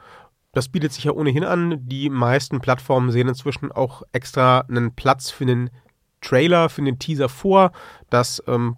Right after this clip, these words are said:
potenzielle neue Hörerinnen und Hörer da einmal draufklicken können, um zu hören, was sie so erwartet im Podcast. Das empfehlen wir grundsätzlich immer.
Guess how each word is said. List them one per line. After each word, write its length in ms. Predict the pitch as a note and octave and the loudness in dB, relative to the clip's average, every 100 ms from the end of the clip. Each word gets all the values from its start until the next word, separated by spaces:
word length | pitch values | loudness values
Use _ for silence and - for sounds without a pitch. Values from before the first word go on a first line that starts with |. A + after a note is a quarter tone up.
| - | -6
potenzielle 540 | E3 E3+ D3 D3+ C#3+ | -4 -2 -2 0 0
neue 280 | B2+ C#3 C#3+ | 0 0 2
Hörerinnen 500 | C#3 C#3 C3 B2 C3+ | 2 2 0 -2 -2
und 160 | B2+ - | -4 -2
Hörer 260 | C3+ C3 | 2 2
da 120 | B2+ | 2
einmal 200 | A#2+ B2+ | 2 0
draufklicken 520 | A#2+ C3 - C#3+ C3+ B2+ | 0 -2 -2 -8 -8 -4
können, 260 | C3+ B2+ | -4 -2
um 200 | C3 D#3+ | -4 -6
zu 120 | B2+ | -2
hören, 220 | B2+ C3 A#2 | 2 2 0
was 100 | - | -4
sie 60 | |
so 100 | B2 | -2
erwartet 400 | B2 A2 C#3+ D#3 | 2 6 4 4
im 120 | C3 | -4
Podcast. 520 | B2+ C3 - B2 B2 - - - - - _ _ - _ _ _ _ | -4 -2 2 2 0 -6 -20 -20 -20 -20 _ _ -20 _ _ _ _
Das 180 | - B2+ | -4 0
empfehlen 300 | C3+ - C3 | 0 2 2
wir 100 | B2 | 2
grundsätzlich 540 | A#2+ B2+ B2 B2+ A#2 - | 2 0 0 -2 -4 2
immer. 220 | E3 | 4